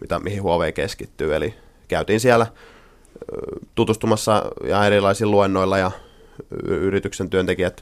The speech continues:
infos, niin kyllä siellä paistoi läpi selkeästi tää viisi G ja sit oli tää tekoäly ja big data oli sit siellä, mitkä pyöri samalla lailla iso-, isona kehissä. Eli tota, se viisi G on semmonen, mikä nyt Suomessa on ollut Nokian ansiosta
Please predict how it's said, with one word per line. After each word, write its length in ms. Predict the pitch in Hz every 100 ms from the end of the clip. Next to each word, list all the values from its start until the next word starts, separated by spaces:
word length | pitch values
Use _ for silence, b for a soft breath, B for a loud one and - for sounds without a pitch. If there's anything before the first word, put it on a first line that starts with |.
| -
infos, 300 | - - 101
niin 100 | 95
kyllä 100 | 85
siellä 260 | 101 92 -
paistoi 300 | 98 98 -
läpi 180 | 92 85
selkeästi 480 | 80 92 82 82 - -
tää 160 | 73
viisi 260 | 131 135 -
G 60 | 120
ja 320 | 113 107 95 B B B -
sit 240 | 107 -
oli 160 | 92 87
tää 200 | 90 85
tekoäly 540 | 82 - 87 87 78
ja 140 | 76 73 -
big 140 | 73 -
data 260 | 76 78 78
oli 120 | 67
sit 180 | - -
siellä, 280 | - 60 62 -
mitkä 200 | - -
pyöri 340 | - 78 71
samalla 360 | - 80 65 60
lailla 200 | 58 113 - b b b b b _
iso-, 220 | 85 87 85
isona 280 | 90 92 87
kehissä. 580 | 82 98 76 - 73
Eli 140 | 71 76
tota, 400 | - 76 78 76 b b b b _
se 180 | - 101
viisi 220 | 110 101
G 40 | 101 87
on 100 | 90
semmonen, 360 | 101 87 85
mikä 200 | 85 82
nyt 120 | 82 -
Suomessa 400 | 101 87 - 73
on 40 |
ollut 160 | 78 82
Nokian 320 | 85 71 65
ansiosta 440 | 62 62 62 -